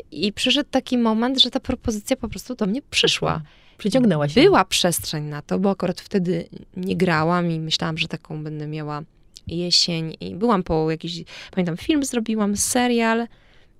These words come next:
Speaker 1: Mm, skończyłam ten serial i pomyślałam sobie, że jesień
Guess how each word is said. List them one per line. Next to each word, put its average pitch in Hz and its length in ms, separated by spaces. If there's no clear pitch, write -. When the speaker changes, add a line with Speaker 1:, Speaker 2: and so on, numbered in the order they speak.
Speaker 1:
Mm, 202 540
skończyłam 214 400
ten 208 120
serial 330 300
i - 40
pomyślałam 254 400
sobie, 220 280
że 214 140
jesień 240 540